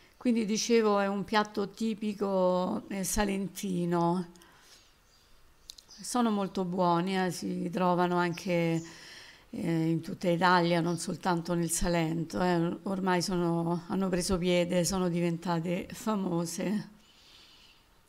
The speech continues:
Bene, continuo ad impastare.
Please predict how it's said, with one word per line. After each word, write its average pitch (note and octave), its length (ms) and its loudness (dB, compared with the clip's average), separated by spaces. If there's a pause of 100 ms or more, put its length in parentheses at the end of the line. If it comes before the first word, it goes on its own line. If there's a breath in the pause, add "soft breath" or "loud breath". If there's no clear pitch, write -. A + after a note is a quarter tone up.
(1300 soft breath)
Bene, G3 640 0 (120)
continuo A3 1040 2 (640 soft breath)
ad A3+ 140 -4
impastare. G#3 1120 0